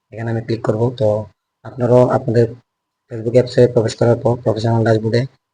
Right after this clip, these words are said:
চলে যাবেন। তো সেখান থেকে গিয়ে এই যে দেখুন, profile has some issue, এখানে চলে আসবেন। এখানে এই যে দেখেন, আপনারা দেখতেছেন profile has some issue, তো এটা আমার প্রোফাইল। তো আমি এখানে ক্লিক করব। এখানে ক্লিক করার পর যে কাজটা, সেটা হচ্ছে যে এই যে দেখুন,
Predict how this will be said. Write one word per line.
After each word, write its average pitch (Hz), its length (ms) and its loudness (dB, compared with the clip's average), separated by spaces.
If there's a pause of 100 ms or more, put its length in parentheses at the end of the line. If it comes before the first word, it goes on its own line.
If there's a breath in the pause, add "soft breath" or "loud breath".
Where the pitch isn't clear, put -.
চলে 113 140 -8
যাবেন। 117 300 -2 (560)
তো 117 80 -12
সেখান 123 280 0
থেকে 123 220 4
গিয়ে 120 200 4
এই 123 80 6
যে 120 100 6
দেখুন, 117 320 0 (500)
profile 120 260 -2
has 120 220 0
some 120 140 2 (100)
issue, 123 260 0 (360)
এখানে 120 260 -6
চলে 123 220 2
আসবেন। 117 340 0 (540)
এখানে 120 380 -4
এই 120 60 -2
যে 113 120 2
দেখেন, 113 280 0
আপনারা 110 260 -4
দেখতেছেন 110 400 -2
profile 110 260 0
has 113 160 0
some 113 200 0
issue, 117 240 -4
তো 110 100 -2
এটা 110 160 -2
আমার 110 180 0
প্রোফাইল। 123 320 0 (380)
তো - 80 -16
আমি 113 120 -6
এখানে 117 200 -2
ক্লিক 117 240 -2
করব। 123 400 0 (1200)
এখানে 127 200 4
ক্লিক 131 280 4
করার 131 220 10
পর 127 160 8
যে 117 140 0
কাজটা, 113 300 0
সেটা 123 260 2
হচ্ছে 113 180 0
যে 110 80 2
এই 117 100 4
যে 113 80 2
দেখুন, 117 300 0